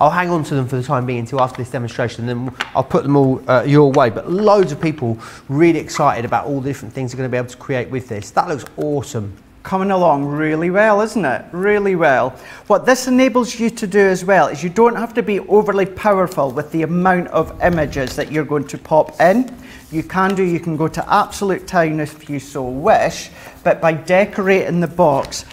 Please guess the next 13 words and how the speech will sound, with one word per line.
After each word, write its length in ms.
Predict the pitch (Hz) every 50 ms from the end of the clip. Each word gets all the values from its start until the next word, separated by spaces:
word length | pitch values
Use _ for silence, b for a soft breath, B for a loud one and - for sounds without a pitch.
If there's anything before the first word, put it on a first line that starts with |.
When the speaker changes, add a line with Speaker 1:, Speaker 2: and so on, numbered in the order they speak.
| B B
Speaker 2:
sometimes, 840 | B - - 226 220 220 214 220 214 202 170 165 175 165 151 - - - - -
uh, 320 | 156 165 165 170 170 170 - - -
little 380 | 165 175 190 - - 131 127 117 - - - - - - - - -
is 300 | 151 151 147 139 - -
better, 520 | - 160 160 147 131 - 123 175 - - - - - - _ - - -
but 100 | 381 349
you 140 | 359 247
know, 100 | 196 175
it's 160 | - - - 160
entirely 420 | 147 - 175 160 160 156 151 143
up 160 | 139 - - -
to 80 | 143
yourself. 600 | 139 135 127 - - 107 107 107 - - - -